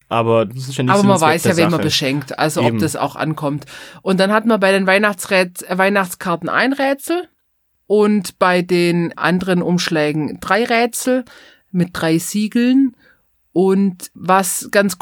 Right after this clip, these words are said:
Speaker 2: cool ist, die, man sucht immer eine Zahl als Lösung und dann hat man unten so zum Freirubbeln, kann man überprüfen, ob seine Zahl richtig ist und es wird dann falsch oder richtig angezeigt. Es gibt zwei Hinweise und eine Lösung.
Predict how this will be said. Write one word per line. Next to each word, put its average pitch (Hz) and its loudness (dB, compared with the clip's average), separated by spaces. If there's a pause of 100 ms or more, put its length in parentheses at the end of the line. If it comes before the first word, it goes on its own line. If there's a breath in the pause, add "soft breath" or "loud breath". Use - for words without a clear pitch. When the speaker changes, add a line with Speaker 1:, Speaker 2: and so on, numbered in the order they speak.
Speaker 2:
cool 320 2
ist, 320 0
die, 214 2
man 214 2
sucht 262 -2
immer 220 2
eine 190 0
Zahl 202 2
als 208 0
Lösung 269 0 (580 loud breath)
und 214 0
dann 214 2
hat 226 0
man 240 2
unten 240 2
so 233 -2
zum 220 0
Freirubbeln, 262 2 (100)
kann 214 0
man 208 4
überprüfen, 202 0
ob 226 0
seine 190 2
Zahl 175 2
richtig 220 -2
ist 269 -2 (460 loud breath)
und 220 2
es 185 -2
wird 196 0
dann 175 0
falsch 180 0
oder 175 -4
richtig 233 -4
angezeigt. 247 0
Es - -6
gibt 180 -8
zwei 147 -2
Hinweise 202 2
und 170 -2
eine 151 -4
Lösung. 135 -6